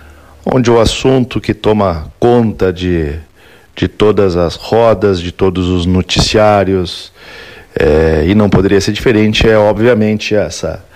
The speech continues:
a chegada da nova variante, da Omicron, é, que certamente já,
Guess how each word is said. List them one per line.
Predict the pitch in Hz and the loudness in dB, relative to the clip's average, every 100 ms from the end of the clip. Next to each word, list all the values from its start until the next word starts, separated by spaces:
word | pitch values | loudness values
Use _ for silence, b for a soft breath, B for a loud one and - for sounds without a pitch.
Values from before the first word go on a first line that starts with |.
| B B - | B B -4
a | - | -2
chegada | - 104 107 113 107 | 0 0 2 2 2
da | 107 107 | 0 0
nova | 104 107 98 | 2 0 0
variante, | 101 101 104 107 - - 90 B B B - | 0 2 2 0 -2 -6 -8 B B B -4
da | 87 - | -4 0
Omicron, | 120 135 131 127 107 87 80 - - B B B B B | 0 2 2 2 0 0 -4 -10 -18 B B B B B
é, | 67 78 82 85 85 | 0 0 2 0 -2
que | - 196 | -2 0
certamente | 190 165 104 110 - 104 | 2 2 0 0 0 0
já, | 104 90 78 | 2 0 -4